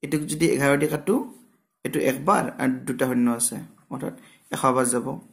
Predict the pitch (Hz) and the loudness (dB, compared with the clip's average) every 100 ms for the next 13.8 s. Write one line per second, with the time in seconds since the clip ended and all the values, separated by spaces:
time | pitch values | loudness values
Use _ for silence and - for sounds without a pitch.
0 | _ - - - _ - 170 - 151 165 | _ -20 -20 -20 _ -6 -4 0 2 2
1 | 160 165 165 165 - 143 139 190 - - | 4 2 2 2 2 0 2 0 2 -2
2 | 147 147 143 - 143 143 143 143 143 131 | -2 -2 0 0 0 -2 -2 2 2 2
3 | 135 131 202 214 131 135 135 131 - - | 2 4 4 2 0 0 -2 0 0 0
4 | 120 123 127 117 113 120 - - _ _ | -2 -2 -4 -4 -6 -8 -12 -20 _ _
5 | _ _ _ _ _ _ _ _ _ _ | _ _ _ _ _ _ _ _ _ _
6 | _ _ _ _ - 156 156 165 160 156 | _ _ _ _ -6 -4 -2 0 4 6
7 | 160 208 - - - _ _ _ _ _ | 6 4 2 -4 -16 _ _ _ _ _
8 | _ _ _ _ - 143 147 143 156 151 | _ _ _ _ -12 -2 0 0 2 2
9 | 147 147 151 143 139 175 311 - - - | 2 0 -2 2 4 6 4 0 -8 -20
10 | _ _ - 131 143 143 - 156 220 339 | _ _ -4 0 2 0 -2 -2 0 0
11 | - - _ _ _ 185 170 143 127 - | -4 -20 _ _ _ 0 0 0 -6 -8
12 | - - _ _ - 127 143 170 175 170 | -16 -20 _ _ -4 0 4 4 4 4
13 | 170 175 180 156 - 254 - | 4 2 0 0 2 2 0